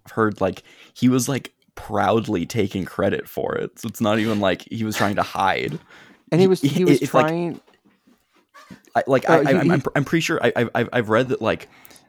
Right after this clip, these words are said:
Speaker 1: like, people are pointing out that, like, it's almost like he's upset that, like, the attention's already fading from him. He's, like,
Speaker 2: Well, he
Speaker 1: upset that he's not more popular.
Speaker 2: he tried to sell,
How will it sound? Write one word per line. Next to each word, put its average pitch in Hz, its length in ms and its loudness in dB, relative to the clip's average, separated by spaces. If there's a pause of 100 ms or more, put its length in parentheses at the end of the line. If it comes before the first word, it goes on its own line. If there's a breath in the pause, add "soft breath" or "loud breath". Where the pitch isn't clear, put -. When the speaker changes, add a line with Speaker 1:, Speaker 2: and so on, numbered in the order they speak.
(100)
Speaker 1:
like, - 220 -2
people 151 260 -2
are 120 60 0
pointing 131 340 0
out 113 140 0
that, - 60 -4
like, 95 180 0
it's 123 180 -6
almost 120 300 2
like 156 120 0
he's 131 200 -2
upset - 580 0
that, - 140 -8
like, 82 160 -6
the 101 120 -4
attention's 101 460 -4
already 87 400 0
fading - 460 -4
from 58 240 -4
him. - 220 -8 (560 soft breath)
He's, 214 200 0
like, - 80 6
Speaker 2:
Well, 156 200 6
he 165 40 0
Speaker 1:
upset 143 520 0
that 107 120 0
he's 107 160 -6
not 110 220 0
more 110 260 2
popular. - 720 -4 (440)
Speaker 2:
he 165 320 -4
tried 156 560 0
to 180 140 -6
sell, 127 840 0